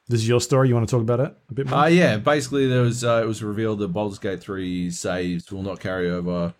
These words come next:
Speaker 2: to the, uh, the main release. Uh, and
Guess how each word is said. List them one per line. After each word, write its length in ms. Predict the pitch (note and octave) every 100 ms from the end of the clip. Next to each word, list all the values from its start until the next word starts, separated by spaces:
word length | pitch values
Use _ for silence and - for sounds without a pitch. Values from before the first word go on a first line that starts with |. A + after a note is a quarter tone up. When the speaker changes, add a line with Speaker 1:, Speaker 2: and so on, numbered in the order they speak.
| _ _ _ -
Speaker 2:
to 260 | G2+ F#2
the, 260 | F2 F2 E2+
uh, 400 | E2 D#2 D#2 D#2 -
the 80 | E2+
main 380 | E2+ E2+ E2
release. 640 | E2 E2 E2 D#2 - - - _ _ _ _ _ _ _ _
Uh, 600 | D#2+ D#2 D#2 D2+ D2+ C#2+ - _ _ _ _ _ _ _
and 540 | E2 D#2+ D#2+ D#2+ D#2